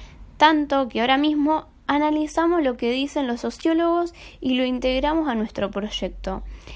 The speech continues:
Ellos mismos hablan de que la sociedad estuvo muy protegida por ideologías o religiones que tenían un gran poder sobre las personas. De esta manera relacionaban cada situación con sus creencias, como dependía totalmente de ellas.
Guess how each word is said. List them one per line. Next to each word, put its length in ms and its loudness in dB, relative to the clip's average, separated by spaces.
Ellos 280 2
mismos 340 4
hablan 240 2
de 120 -4
que 100 -4
la 140 0
sociedad 320 0
estuvo 260 0
muy 160 0
protegida 1000 0
por 160 -2
ideologías 640 -2
o 100 -2
religiones 720 -4
que 100 0
tenían 320 2
un 140 0
gran 220 2
poder 300 2
sobre 280 -2
las 100 -6
personas. 560 -8
De 80 -2
esta 200 0
manera 360 2
relacionaban 640 -2
cada 200 2
situación 560 -2
con 160 0
sus 160 -2
creencias, 640 -2
como 260 -2
dependía 500 -2
totalmente 520 -4
de 160 -4
ellas. 380 -12